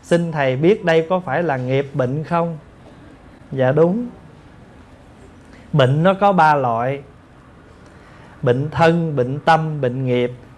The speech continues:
Bệnh thân thì uống thuốc. Bệnh nghiệp thì bệnh, à, tâm thì lấy tâm lý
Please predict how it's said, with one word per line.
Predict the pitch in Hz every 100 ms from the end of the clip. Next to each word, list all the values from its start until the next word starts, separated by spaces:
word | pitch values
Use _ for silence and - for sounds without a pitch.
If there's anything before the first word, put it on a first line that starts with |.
| - - - - - - - -
Bệnh | 143 131 151
thân | - 170 165
thì | 135
uống | 127 160 190 185
thuốc. | 196 233 262 - - - - - - - - - -
Bệnh | 131 131 147
nghiệp | 135 139 135
thì | -
bệnh, | 139 127 147 160
à, | 151
tâm | 151 165 165
thì | 156 127
lấy | 156
tâm | 175 165
lý | 165 185